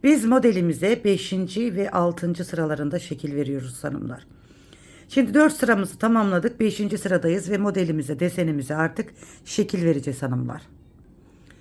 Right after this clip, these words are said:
Evet, şöyle bakın, üç düzlerimiz ve aradaki iki ters ilmeklerimiz.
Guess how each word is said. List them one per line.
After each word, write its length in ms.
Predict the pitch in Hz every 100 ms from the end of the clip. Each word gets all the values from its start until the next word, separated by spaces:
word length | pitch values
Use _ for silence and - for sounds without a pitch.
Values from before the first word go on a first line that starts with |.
| - - - -
Evet, 240 | - 151 147
şöyle 340 | 180 156 147
bakın, 360 | 147 151 196 -
üç 280 | - - -
düzlerimiz 640 | 160 131 147 139 175 175
ve 80 | 175
aradaki 460 | 165 156 156 - 196
iki 200 | - 160
ters 320 | 139 160 160
ilmeklerimiz. 800 | 139 127 123 - - 135 -